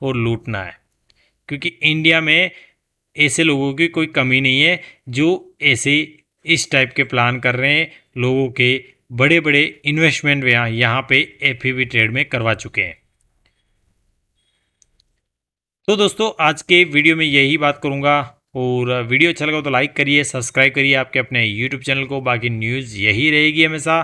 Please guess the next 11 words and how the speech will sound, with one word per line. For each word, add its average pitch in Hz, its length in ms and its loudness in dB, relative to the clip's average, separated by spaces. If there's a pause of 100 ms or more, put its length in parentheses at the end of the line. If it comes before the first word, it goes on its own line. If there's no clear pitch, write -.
(480)
कि 135 420 -6 (140)
इंतज़ार 151 400 0
करने 131 400 -2
से 135 340 -4 (300)
कोई 131 220 2
मतलब 123 400 -4
नहीं 127 180 -2
है, 123 220 -2 (260)
आप 120 360 -2 (240)
ये 135 160 0
लगभग 120 400 -2